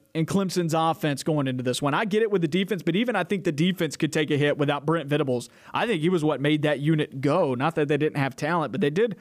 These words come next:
lose some key guys earlier this year to injury, and he still kept them performing at peak efficiency. Clemson's super talented. They recruit well. Don't get it wrong. They recruit excellent. Iowa State doesn't recruit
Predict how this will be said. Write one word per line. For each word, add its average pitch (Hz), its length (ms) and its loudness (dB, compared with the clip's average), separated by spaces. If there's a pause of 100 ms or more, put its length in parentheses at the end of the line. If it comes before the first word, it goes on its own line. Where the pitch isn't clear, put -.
(200)
lose 214 220 2
some 170 140 -2
key 202 160 -2
guys 175 340 0
earlier 165 280 2
this 151 200 -2
year 170 120 4
to 135 200 2
injury, 151 440 0 (260)
and - 140 4
he 185 80 4
still 185 400 0
kept 170 320 -4
them 170 180 0
performing 160 560 0
at 139 140 -2
peak 175 180 0
efficiency. 147 540 -2
Clemson's 262 420 -2
super 208 240 2
talented. 143 420 -4 (360)
They 196 160 2
recruit 214 320 0
well. 160 340 2
Don't 170 200 0
get 180 120 2
it 170 40 0
wrong. 135 280 0
They 147 100 2
recruit 180 400 0 (440)
excellent. 135 420 -6 (800)
Iowa 190 300 0
State 190 480 0
doesn't 175 200 0
recruit 160 420 0